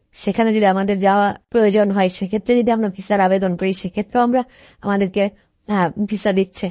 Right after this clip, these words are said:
এই বিষয়গুলো এখানে তারা তুলে ধরেছে। তো বিস্তারিত, আহ, বলতে গেলে হয়তো অনেক সময় লেগে যাবে, তাই, আহ, সংক্ষেপে নিয়ে আসতেছি। এখানে আরেকটি বিষয় আছে দেখেন, নন টুরিস্ট ভিসার ক্ষেত্রে ভিসার আবেদন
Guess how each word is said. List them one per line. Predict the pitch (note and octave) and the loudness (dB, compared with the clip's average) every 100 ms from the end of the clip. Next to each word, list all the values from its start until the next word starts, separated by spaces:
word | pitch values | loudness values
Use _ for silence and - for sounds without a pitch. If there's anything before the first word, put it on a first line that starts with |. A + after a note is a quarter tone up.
| - _ _ _ | -10 _ _ _
এই | B3+ | 0
বিষয়গুলো | A3+ G#3+ C4+ C4 C#4 B3+ | 2 2 2 2 2 0
এখানে | - - F3 G#3+ D#4+ - _ | 0 -10 -6 -4 -4 -10 _
তারা | A#3 B3+ | -2 0
তুলে | B3+ G#3 | 0 0
ধরেছে। | F3+ E3 D#3+ - G3 _ | 0 -2 -4 -12 -14 _
তো | G#3+ | -2
বিস্তারিত, | G3 A3 D4+ D4+ D4 | -2 0 0 -2 0
আহ, | C#4 C4+ - - G#3 G3 | 0 0 -6 -2 0 2
বলতে | G3 A#3+ B3+ A#3 | 2 2 2 0
গেলে | G#3+ G#3 | 2 0
হয়তো | G#3+ A3+ | 0 -4
অনেক | G#3 F#3 | -6 -10
সময় | - - A3 A3+ | -10 -4 0 0
লেগে | G#3+ G3 | 0 0
যাবে, | F3 D#3 G#3+ - | 0 -4 -6 -4
তাই, | G#3+ F#3+ F3 - - | 0 0 0 -6 -20
আহ, | - _ | -20 _
সংক্ষেপে | - - G#3+ G#3 A#3 B3+ | -8 -4 -2 -2 0 2
নিয়ে | B3+ A3 | 2 2
আসতেছি। | G3 - - - - - _ - G#3 | 0 -4 -14 -12 -12 -12 _ -8 -2
এখানে | C#4+ C4+ | 0 2
আরেকটি | A#3 G#3 - B3+ - | 2 0 0 -2 -2
বিষয় | A#3+ B3+ C4+ | -4 -2 0
আছে | G#3+ - | 0 0
দেখেন, | F#3 - F3+ _ _ _ G#3+ | -2 -4 -14 _ _ _ -2
নন | A3 C4+ D#4 | 0 2 0
টুরিস্ট | C#4+ C#4 C4+ C4+ G3 | 0 0 0 -2 -8
ভিসার | G#3 G#3+ C4 | -6 -6 -6
ক্ষেত্রে | B3+ - A3+ - G3 A3 _ _ - | -8 -10 -10 -4 -6 -6 _ _ -4
ভিসার | G#3+ G#3+ B3+ | -2 0 2
আবেদন | A#3+ A#3+ G#3 G3 | 2 0 -2 -4